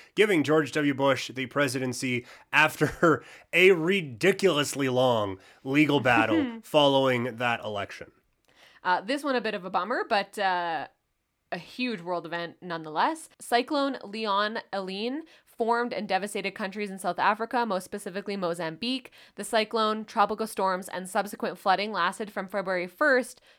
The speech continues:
Speaker 2: to February twenty-ninth, which also makes two thousand a leap year.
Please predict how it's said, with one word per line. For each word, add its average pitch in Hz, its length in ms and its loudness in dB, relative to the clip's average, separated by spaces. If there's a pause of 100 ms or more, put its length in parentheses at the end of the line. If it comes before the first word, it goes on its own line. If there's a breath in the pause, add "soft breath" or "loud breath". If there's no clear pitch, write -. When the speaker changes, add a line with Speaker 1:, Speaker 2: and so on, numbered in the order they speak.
(140 soft breath)
Speaker 2:
to 359 240 0
February 226 460 0
twenty-ninth, 202 640 -2 (240 soft breath)
which 233 480 -4
also 226 320 4
makes 208 380 -2
two 240 100 -8
thousand 180 420 0
a - 80 -8
leap 392 200 -6
year. 156 280 -8